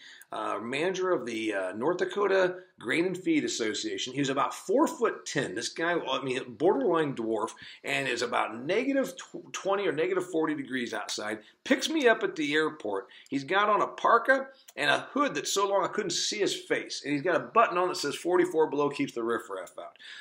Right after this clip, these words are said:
I've always thought North Dakota was cool. I've loved working for those people. My grandfather came to this country on a boat, milked cows as a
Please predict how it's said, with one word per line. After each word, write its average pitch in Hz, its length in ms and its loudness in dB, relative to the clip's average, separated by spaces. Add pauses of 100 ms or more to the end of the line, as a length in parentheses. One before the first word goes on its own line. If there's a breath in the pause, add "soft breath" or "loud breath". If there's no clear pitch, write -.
(180 loud breath)
I've 131 140 -4
always 220 200 10
thought 175 220 8
North 151 200 2
Dakota 143 260 2
was 120 140 2
cool. 214 280 4
I've 135 140 6
loved 135 220 4
working 214 340 4
for 185 140 0
those 185 180 4
people. 185 560 2 (160 loud breath)
My 117 140 -2
grandfather 185 720 4
came 190 300 0
to 175 40 -4
this 170 160 0
country - 460 -2
on 151 220 0
a 202 40 0
boat, 143 480 0
milked 147 440 4
cows 170 640 4
as 147 220 0
a 143 280 -2